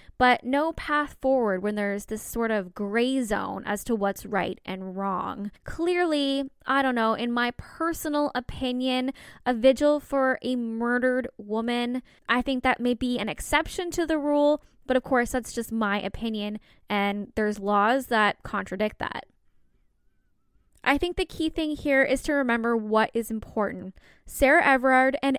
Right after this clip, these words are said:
every other woman who has lost her life or been attacked at the hands of a male.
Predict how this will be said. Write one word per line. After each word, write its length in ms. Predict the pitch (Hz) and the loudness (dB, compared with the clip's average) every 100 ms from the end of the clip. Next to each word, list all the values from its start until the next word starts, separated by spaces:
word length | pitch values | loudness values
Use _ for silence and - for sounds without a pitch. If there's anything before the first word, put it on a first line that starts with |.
| - | 2
every 380 | 254 254 302 311 - | 0 0 -2 -2 0
other 320 | 247 262 254 | 0 2 2
woman 300 | 233 220 226 | 0 -2 0
who 100 | 240 | 0
has 160 | 220 | 0
lost 360 | 220 220 277 - | 0 0 0 -2
her 120 | 320 | -2
life 300 | 269 226 233 - - | 2 2 0 -4 -2
or 240 | 226 220 | 2 2
been 240 | 202 233 285 | 0 -2 -2
attacked 440 | 294 254 240 - | 0 0 0 -4
at 100 | 269 | -6
the 80 | 269 | -4
hands 480 | 247 220 208 226 - 214 | -2 -2 -2 -4 -6 -4
of 340 | 202 196 190 - | -4 -4 -8 -10
a 100 | 202 | -8
male. 520 | 196 208 190 196 | -4 -4 -4 -6